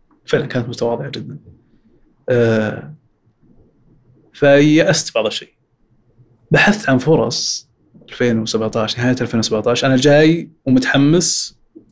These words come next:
وأبي أنقل الخبرة هذه للخليج. ليش؟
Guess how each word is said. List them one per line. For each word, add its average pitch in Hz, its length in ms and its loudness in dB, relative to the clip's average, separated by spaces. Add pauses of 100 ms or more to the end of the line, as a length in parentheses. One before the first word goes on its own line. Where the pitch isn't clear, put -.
(420)
وأبي 147 260 4
أنقل 147 220 4
الخبرة 127 400 2
هذه 123 540 0 (720)
للخليج. 131 580 2 (440)
ليش؟ - 500 0